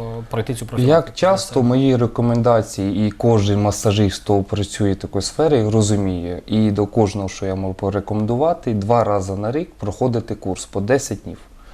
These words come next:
Speaker 2: Це основа. Це є така основа, яку потрібно кожні півроку проходити десять сеансів. Також можна проходити раз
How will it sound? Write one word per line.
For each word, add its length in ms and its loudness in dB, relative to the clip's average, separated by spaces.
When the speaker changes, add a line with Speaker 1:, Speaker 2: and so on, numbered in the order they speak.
Speaker 2:
Це 400 2
основа. 580 -2
Це 180 0
є 120 4
така 320 -2
основа, 380 0
яку 280 -2
потрібно 460 -2
кожні 340 0
півроку 500 0
проходити 420 -2
десять 300 0
сеансів. 500 -8
Також 380 0
можна 420 2
проходити 760 0
раз 360 0